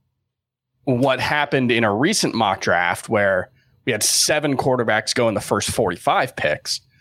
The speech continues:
whether, I don't think we're overrating Patrick Mahomes, Josh Allen, and Jalen Hurts.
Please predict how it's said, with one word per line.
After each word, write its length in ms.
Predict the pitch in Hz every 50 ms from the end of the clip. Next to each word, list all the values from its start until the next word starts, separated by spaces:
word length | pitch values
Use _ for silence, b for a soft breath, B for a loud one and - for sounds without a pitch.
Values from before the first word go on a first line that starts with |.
| b b b b b b _
whether, 640 | _ - 131 135 165 180 185 175 170 151 143 131 120 117 -
I 100 | 143 175
don't 220 | 233 226 190 -
think 160 | - 170 156
we're 180 | 131 143 139 135
overrating 520 | 135 131 117 120 113 120 123 123 110 107
Patrick 340 | 101 - 135 120 117 - -
Mahomes, 340 | 117 104 - 117 107 104 -
Josh 300 | - 127 110 104 - -
Allen, 220 | 113 104 101 95 92
and 80 | 90
Jalen 320 | 92 92 98 92 71 - -
Hurts. 520 | - 208 - - - - - - - -